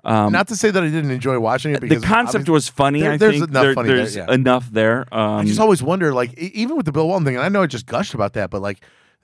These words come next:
Speaker 2: these are the two Weekend Update characters they chose. Man, uh, that's it? Those are the two? Like, there,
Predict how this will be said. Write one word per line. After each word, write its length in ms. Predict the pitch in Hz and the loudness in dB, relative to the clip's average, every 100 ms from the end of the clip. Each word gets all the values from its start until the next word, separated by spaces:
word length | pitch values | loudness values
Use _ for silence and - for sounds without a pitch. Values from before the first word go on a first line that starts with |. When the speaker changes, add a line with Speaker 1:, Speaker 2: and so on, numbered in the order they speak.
| 151 _ 151 104 | -20 _ _ -4
Speaker 2:
these 300 | 180 240 185 | -2 0 -2
are 20 | |
the 120 | 151 | -6
two 280 | 127 - 180 | -6 -2 -2
Weekend 260 | 156 139 135 | 0 -2 -4
Update 180 | 131 127 | -4 -6
characters 280 | 139 127 113 | -6 -4 -4
they 140 | 107 | -4
chose. 540 | - - 135 92 73 - _ _ | -6 -4 -4 -4 -10 -20 _ _
Man, 500 | 135 196 202 113 85 _ - | -14 -6 -6 -6 -12 _ -18
uh, 100 | 78 143 | -18 -10
that's 280 | 190 240 | -8 -4
it? 240 | 196 285 320 | -4 -4 -4
Those 240 | 196 247 | -2 -2
are 40 | 247 | -2
the 100 | 233 | -4
two? 380 | 254 294 320 - | -6 -6 -8 -8
Like, 240 | 165 147 151 | -6 -6 -8
there, 160 | 175 | -14